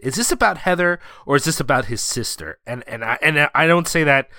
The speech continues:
to say I think it's one way or the other. I just don't know. What do y'all think? Do we think this is about Heather more than his sister, or is it just the whole, without his sister, he's uninterested in Alpha Flight as a whole? Adriana?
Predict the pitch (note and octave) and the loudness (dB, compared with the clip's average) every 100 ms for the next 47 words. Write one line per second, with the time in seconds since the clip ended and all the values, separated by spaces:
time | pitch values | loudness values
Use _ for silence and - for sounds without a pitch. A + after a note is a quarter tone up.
0 | - - B2+ C#3+ B2+ A2+ B2 A2 B2+ A2+ | -20 -12 -4 2 4 4 0 -2 -6 -6
1 | A#2 - A#2+ A#2+ A#2 A2+ C3 A2+ G#2+ C3 | -10 -8 -6 -4 -2 0 2 2 2 -2
2 | B2+ - A#2+ G2+ A#2 A#2+ G2 E2 - - | -4 -4 -4 -2 -2 -2 -2 -8 -14 -20
3 | _ A#2+ C#3 D3+ C#3+ C#3+ G2+ G#2+ - - | _ 2 4 4 4 0 -4 -8 -10 -10
4 | B2+ B2+ C3 C#3 C3+ B2 A#2 A2 A2+ A2+ | -6 -6 -6 -6 -6 -6 -6 -4 -6 -6
5 | - - _ - D3+ E3 G3 G#3 G#3 - | -14 -20 _ -4 -2 2 2 2 0 -8
6 | _ C#3 D#3+ F3+ E3+ D3 C#3+ G#3 G3+ A3+ | _ -8 -2 0 0 -4 -4 -4 0 2
7 | F3 D3+ C#3+ E3+ E3 C3+ D3+ D3 C#3 - | 4 2 0 -2 -2 -4 -2 0 -2 -6
8 | - - - C#3 E3+ E3+ D3+ D#3+ - D#3+ | -20 -20 -6 0 4 4 2 -2 -4 -4
9 | D#3 B2+ C3+ C#3 D3 C3 B2+ A#2 A#2 A2 | -2 -2 -4 -8 -6 -6 -6 -10 -12 -10
10 | G#2 - - G2+ G2+ - F2+ F#2+ D#2+ D2+ | -12 -14 -16 -16 -18 -20 -18 -18 -16 -14
11 | A#2 B2 G#2 G2 | -10 -8 -8 -12